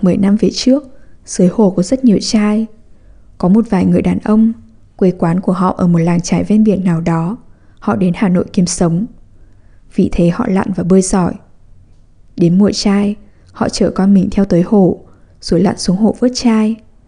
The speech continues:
Cả một buổi ngâm nước chỉ được một nửa chừng túi ni lông cỡ lớn. Bán thì không được bao nhiêu, nhưng đủ để nấu một bữa cháo cho gia đình ăn một ngày. Em nhớ có một đứa bé gái,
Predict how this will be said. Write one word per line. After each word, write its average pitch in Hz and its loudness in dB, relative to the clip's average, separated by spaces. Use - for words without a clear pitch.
Cả 185 0
một 180 2
buổi 196 0
ngâm 196 4
nước 254 4
chỉ - -2
được 165 0
một 175 0
nửa 185 2
chừng - -2
túi 170 2
ni 202 4
lông 196 2
cỡ 240 -2
lớn. 196 2
Bán 170 0
thì 214 -4
không 220 4
được 208 -2
bao 208 2
nhiêu, 220 4
nhưng 185 4
đủ 190 2
để 185 2
nấu 170 2
một 214 2
bữa 247 2
cháo 170 0
cho 214 0
gia 220 0
đình 202 0
ăn 214 2
một 190 0
ngày. 175 0
Em 185 2
nhớ 180 4
có 196 0
một 233 4
đứa 202 2
bé 180 0
gái, 180 -2